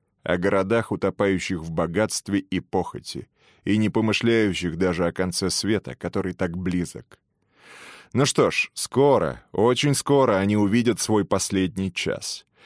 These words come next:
И тогда будет уже поздно. Увижу и я, но я готов. И под их вопли истязания я восстану из праха,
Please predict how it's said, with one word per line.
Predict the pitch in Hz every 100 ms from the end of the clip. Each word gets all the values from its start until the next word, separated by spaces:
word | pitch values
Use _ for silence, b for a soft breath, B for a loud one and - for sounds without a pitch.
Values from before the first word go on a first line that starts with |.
| B B B
И | - 101
тогда | 110 104 127 117
будет | 113 107 110
уже | 98 104
поздно. | 127 110 78 87 - _ _ _ _
Увижу | - 104 131 120 123
и | - 117
я, | 107 101 73 - _ _ _ -
но | 98 98
я | 95 95
готов. | 95 92 92 71 - _ b b b b b
И | 101
под | 107 131 143
их | 127
вопли | 104 139 127 123 127
истязания | 117 101 - 110 92 127 92 73 73
я | 90 95
восстану | 95 - - 117 113 101
из | 98
праха, | - 98 85 - -